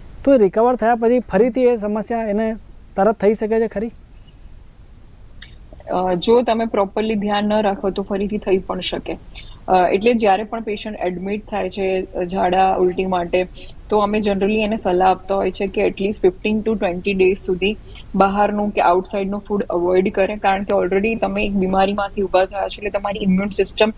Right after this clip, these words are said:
Speaker 2: લો હોય, તમારી રોગપ્રતિકારક શક્તિ ઓછી હોય. So તમે કોઈ પણ જો બીજું ઇન્ફેક્શન કોન્ટ્રાક્ટ જલ્દીથી કરી શકો છો, એટલે એ બેટર છે કે તમે આરામ કરો ઘરમાં, અને સાથે જ વીસ,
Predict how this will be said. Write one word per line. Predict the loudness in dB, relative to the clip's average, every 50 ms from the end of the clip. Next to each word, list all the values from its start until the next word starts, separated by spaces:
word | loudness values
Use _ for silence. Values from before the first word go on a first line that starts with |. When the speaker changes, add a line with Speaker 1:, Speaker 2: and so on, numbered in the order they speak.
| -8 -14 -14 -8 0 4
Speaker 2:
લો | 6 6 6 4
હોય, | 2 -2 -4 -4 -4
તમારી | -6 -6 -6 -4 -4 -2 -2
રોગપ્રતિકારક | -2 -2 -2 -2 -4 -2 -2 -2 -2 0 0 -2 -2 -4
શક્તિ | -6 -8 -8 -6 -4 -6 -4 0
ઓછી | 0 -2 0 0 -2 -2
હોય. | -2 -4 -6 -8 -12 -20 -20 -20 -14 -6 -2 0
So | 2
તમે | 2 2 0 0 2
કોઈ | 2 2 2
પણ | 2 2 0 0 0
જો | 0 0 2 2 2
બીજું | 2 0 -2 -2 0 0 0 0 0
ઇન્ફેક્શન | 0 -2 0 -2 -4 -2 -2 -4 -2 0
કોન્ટ્રાક્ટ | 2 2 2 0 0 -2 -2 -4 -2 0 0 0 0 -2 -6 -18 -14 -8 -4 0
જલ્દીથી | 2 4 4 4 2 0 0 -2 -4
કરી | -2 0 0 0 0
શકો | -2 -2 -4 -4 -6 -8
છો, | -8 -8 -12 -14 -16 -20 -16 -10 -8
એટલે | -4 0 0 0 0 2 2
એ | 2 4
બેટર | 4 4 2 2 0 -4 -4
છે | -4 -4
કે | -6 -4
તમે | -4 -4 -4 -4
આરામ | -2 0 0 2 2 2 2 0 0
કરો | -2 -2 -2 0 0
ઘરમાં, | 0 0 -2 -2 0 -2 -4 -4 -6 -14 -18 -14 -8 -4
અને | -2 -2 0
સાથે | 2 2 2 2 2 0 0 0
જ | 0 0
વીસ, | -2 -2 -4 -6